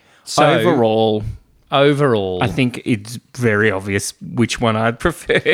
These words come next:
Speaker 1: Which one? We have compared the pair.
Speaker 2: Yeah.
Speaker 1: And,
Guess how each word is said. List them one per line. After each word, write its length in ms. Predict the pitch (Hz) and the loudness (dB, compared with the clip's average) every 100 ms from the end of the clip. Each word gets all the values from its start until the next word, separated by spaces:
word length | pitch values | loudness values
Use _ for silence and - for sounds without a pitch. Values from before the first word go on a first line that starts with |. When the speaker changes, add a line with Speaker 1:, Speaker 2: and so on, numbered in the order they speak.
| - 139 - | 0 -6 -6
Speaker 1:
Which 260 | 143 139 - | -6 -6 -2
one? 340 | 131 127 123 - - | 0 0 -4 -8 -6
We 180 | 147 156 | -4 -2
have 240 | 139 117 | -2 -4
compared 480 | 135 120 170 196 185 | -8 -6 0 0 0
the 80 | 123 | -6
pair. 520 | - 113 104 104 107 _ _ _ | -4 -2 0 -2 -4 _ _ _
Speaker 2:
Yeah. 300 | 143 139 127 - _ | -12 -8 -8 -10 _
Speaker 1:
And, 640 | - 107 104 104 101 101 | -2 0 0 -2 -4 -6